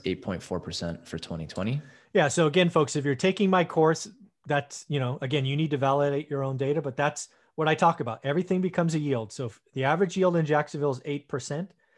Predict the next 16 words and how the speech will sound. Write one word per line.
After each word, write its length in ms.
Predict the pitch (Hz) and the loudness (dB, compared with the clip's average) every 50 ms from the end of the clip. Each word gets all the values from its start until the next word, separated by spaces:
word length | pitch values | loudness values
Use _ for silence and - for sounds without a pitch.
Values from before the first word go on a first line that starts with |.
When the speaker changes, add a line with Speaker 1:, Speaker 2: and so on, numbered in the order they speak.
| _ _ _ _ - | _ _ _ _ -4
Speaker 2:
your 280 | 123 139 147 165 180 | 0 2 4 4 4
job, 360 | 170 156 151 127 117 113 110 | 4 2 2 2 2 0 -4
if 140 | 127 123 - | -8 -10 -8
you're 100 | 135 123 | -8 -6
one 160 | 123 131 131 | -4 -4 -4
of 80 | 131 127 | -4 -4
my 200 | 123 131 143 156 | -4 -2 -2 -2
students, 540 | 156 - - - 147 131 110 117 113 - - - | -2 -6 -6 -6 -6 -6 -6 -8 -12 -14 -14 -14
is 120 | 123 113 | -14 -10
to 120 | - - 123 | -10 -10 -8
go 180 | 123 131 131 | -6 -6 -6
find 400 | 123 - - 131 123 120 120 120 | -6 -6 -6 -6 -4 -4 -6 -6
nine 400 | 117 120 123 127 131 135 143 147 - | -4 -4 -4 -2 -4 -4 -6 -8 -8
or 140 | - 131 117 | -8 -10 -10
ten 300 | - - - 123 120 117 | -10 -10 -10 -10 -10 -10
percent 340 | - 123 117 - - 110 | -12 -14 -16 -16 -18 -20